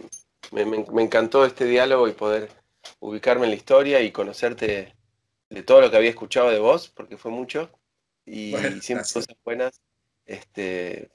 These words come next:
Speaker 1: pa-, te agradezco realmente de corazón, eh, que hayas
Speaker 2: Bueno,
Speaker 1: compartido.
Speaker 2: te,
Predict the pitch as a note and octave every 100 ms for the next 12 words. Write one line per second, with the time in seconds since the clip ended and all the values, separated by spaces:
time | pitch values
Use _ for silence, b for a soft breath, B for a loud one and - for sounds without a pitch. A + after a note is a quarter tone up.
0 | _ A2 G2+ - - - - G2+ G2+ G#2
1 | A2 A#2+ - G2 G2 G#2+ A2 A#2+ A#2 G#2+
2 | G#2+ G2+ G#2+ F#2+ F#2+ _ - G2 F#2+ _
3 | - - D3+ A#2+ B2 A2 G#2 -